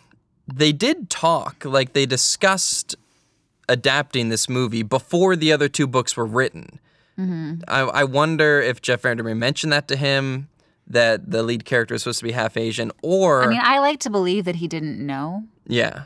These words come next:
Speaker 2: I
Speaker 1: I'd like to believe that, too, 'cause I liked the movie <laughs> so much.
Speaker 2: I also think he had a thoughtful response to people's reactions, much more thoughtful than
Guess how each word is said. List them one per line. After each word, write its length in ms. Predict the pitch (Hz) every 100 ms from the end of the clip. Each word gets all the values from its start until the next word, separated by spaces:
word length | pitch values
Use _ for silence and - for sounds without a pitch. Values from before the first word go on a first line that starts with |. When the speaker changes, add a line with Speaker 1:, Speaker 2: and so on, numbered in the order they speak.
| - _ _
Speaker 2:
I 180 | - 160
Speaker 1:
I'd 60 | 185
like 180 | 175
to 80 | 151
believe 280 | 131 120 117
that, 220 | 113 110
too, 180 | - 110
'cause 140 | 135
I 60 | 143
liked 260 | 151 175 -
the 80 |
movie 340 | 135 131 135 127
<laughs> 20 |
so 300 | - - 127
much. 260 | 101 127 -
Speaker 2:
I 140 | 220
also 220 | 233 240 247
think 180 | 226
he 80 | 208
had 160 | 220 175
a 100 | 175
thoughtful 480 | 175 160 - 160 151
response 640 | 156 - 139 156 220 214
to 100 | -
people's 400 | 165 156 151 147
reactions, 680 | 143 - 147 - 208 254 233
much 340 | 175 175 170
more 140 | 175 165
thoughtful 360 | 156 160 160 160
than 240 | 156 147